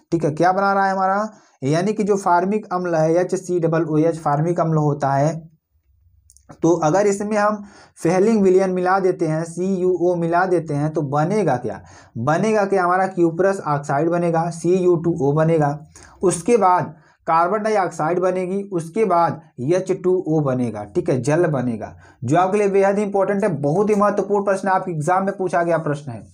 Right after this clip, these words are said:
ठीक है मेरे प्यारे बच्चों, तो आपको ज़्यादा से ज़्यादा, अ, इसका रिवीजन करते रहना है, आपको घबराना नहीं है बिल्कुल भी, हम आपके साथ हैं और आप एग्जाम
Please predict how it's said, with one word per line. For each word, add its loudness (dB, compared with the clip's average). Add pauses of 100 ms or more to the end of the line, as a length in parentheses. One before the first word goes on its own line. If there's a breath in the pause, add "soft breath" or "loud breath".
(300 soft breath)
ठीक 0
है 4
मेरे 0
प्यारे 2
बच्चों, 2 (380 loud breath)
तो 0
आपको 2
ज़्यादा 0
से 0
ज़्यादा, 2 (340)
अ, 0
इसका 0
रिवीजन 0
करते 0
रहना 2
है, 2
आपको 0
घबराना 0
नहीं -2
है 2
बिल्कुल 2
भी, 2
हम 2
आपके 0
साथ 0
हैं 0
और 4
आप 0
एग्जाम -2